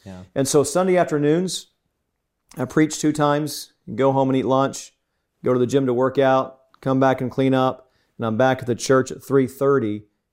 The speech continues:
Speaker 2: teaching an hour, hour and fifteen minutes of theology.
Speaker 1: Hmm.
Speaker 2: And then I've got about five minutes to run to the sanctuary and, and be in the evening service.
Speaker 1: Hmm.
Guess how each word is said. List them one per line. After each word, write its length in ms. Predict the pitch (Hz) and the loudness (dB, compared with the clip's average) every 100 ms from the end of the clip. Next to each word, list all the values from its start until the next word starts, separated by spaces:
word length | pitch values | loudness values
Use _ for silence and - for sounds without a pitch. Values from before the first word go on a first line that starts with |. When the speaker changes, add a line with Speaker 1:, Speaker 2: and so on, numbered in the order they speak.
| - | -4
Speaker 2:
teaching 440 | 139 123 - 120 | 0 0 0 -2
an 80 | 107 | -2
hour, 600 | - 123 127 120 117 95 | -2 0 2 2 0 0
hour 180 | 123 127 | 2 0
and 100 | 120 | 0
fifteen 460 | 131 120 127 113 | -2 -2 -4 0
minutes 560 | 123 120 104 - - - _ _ | 2 2 -2 -8 -16 -20 _ _
of 140 | - 110 | -8 -4
theology. 600 | 123 117 120 110 90 - _ _ _ _ | 0 2 2 0 -6 -16 _ _ _ _
Speaker 1:
Hmm. 180 | 113 101 98 _ - | -20 -18 -20 _ -8
Speaker 2:
And 120 | 113 | -2
then 100 | 131 | 0
I've 140 | 123 | 2
got 80 | 117 | 2
about 160 | 117 - | 2 0
five 380 | - 180 180 120 | 2 4 4 0
minutes 240 | 117 120 | -4 -2
to 60 | 135 | -2
run 40 | |
to 20 | 117 | -2
the 60 | |
sanctuary 520 | - 147 127 120 113 98 | 0 0 0 0 0 0
and, 200 | 107 - - - | -4 -8 -12 -6
and 200 | 123 107 | -4 0
be 100 | 123 | 0
in 80 | |
the 60 | 110 | 0
evening 240 | 120 110 101 | -2 -2 -4
service. 540 | - 127 110 - - - | 0 0 0 -8 -20 -18
Speaker 1:
Hmm. 220 | 113 104 | -16 -16